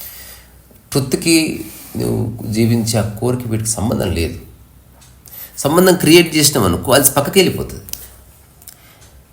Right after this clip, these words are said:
నేను అందుకే పొద్దున చెప్పిన కదా, నిన్ను పద్ధతుల్లో ఇరికిచ్చే వాళ్ళకి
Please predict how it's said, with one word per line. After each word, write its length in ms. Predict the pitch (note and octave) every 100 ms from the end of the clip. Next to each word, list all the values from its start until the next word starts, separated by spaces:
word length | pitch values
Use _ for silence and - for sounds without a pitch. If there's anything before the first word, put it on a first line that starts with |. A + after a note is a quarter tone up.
| _ -
నేను 140 | B2
అందుకే 140 | C#3
పొద్దున 280 | B2 B2 D#3 C#3+ A#2+ F#2+ F#2+
చెప్పిన 280 | - G2
కదా, 220 | D#2 - -
నిన్ను 280 | A2+ A#2+ A#2
పద్ధతుల్లో 720 | A2+ A#2 D3+ D#3 D3+ D3 C#3+
ఇరికిచ్చే 560 | C3+ A#2+ B2+ - - A2
వాళ్ళకి 920 | G#2+ A#2+ C3 F#2+ - E2+ A#2 -